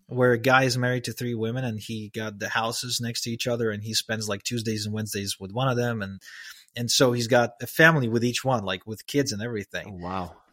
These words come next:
Speaker 1: And looking into that life,
Speaker 2: Yeah.
Speaker 1: I was like, "You know what? I'm, I'm good with one. I'm, I'm good.
Speaker 2: <laughs> Yeah.
Speaker 1: I'm good." <laughs>
Speaker 2: I'm good with the flat on my own, and I'll visit, and don't live on my own. I live with my family, but I, I, I, I'd personally, I'd, I'd probably, I think my missus had agreed to that, actually.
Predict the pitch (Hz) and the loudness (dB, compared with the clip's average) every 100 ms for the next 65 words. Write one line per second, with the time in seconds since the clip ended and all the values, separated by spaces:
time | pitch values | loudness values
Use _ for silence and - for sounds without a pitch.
0 | _ 147 143 139 127 175 226 180 151 131 | _ 6 8 4 6 6 10 8 8 10
1 | 151 185 123 117 113 117 120 120 113 - | 10 10 4 2 2 -2 -2 -2 -2 2
2 | 135 175 233 254 247 247 _ - 196 185 | 6 8 8 6 4 0 _ 0 2 4
3 | 208 226 277 170 123 117 92 98 _ 180 | 2 4 4 4 2 -2 -4 -8 _ -2
4 | 214 202 190 214 139 104 156 208 214 135 | -2 -2 -2 0 0 0 4 6 6 4
5 | 113 - - - - - - 269 - 254 | 0 -2 -8 6 8 8 8 8 10 8
6 | - - - 214 262 285 247 247 170 151 | 8 0 2 2 2 0 0 0 -2 -6
7 | 185 220 196 147 156 151 165 185 143 139 | 2 4 4 2 0 6 8 10 8 2
8 | 143 - - - 160 160 196 - 190 196 | -2 -8 -20 -4 4 4 4 2 0 -2
9 | - - - 190 196 202 202 196 170 151 | -4 -2 2 6 8 10 10 10 10 10
10 | 143 147 160 156 151 147 165 165 139 147 | 10 10 8 4 4 6 6 6 4 0
11 | 151 151 160 - 131 147 - 175 180 175 | 0 -2 -2 -2 -4 -6 2 2 2 2
12 | 143 139 135 - 127 123 165 156 147 131 | 6 4 4 -4 -8 -6 -6 -6 -4 -4
13 | 117 - - - 135 214 202 220 226 214 | -4 -8 -16 -12 -6 -2 2 2 0 -2
14 | 190 143 151 208 135 104 87 - 90 | -2 2 2 2 0 0 -2 -8 -12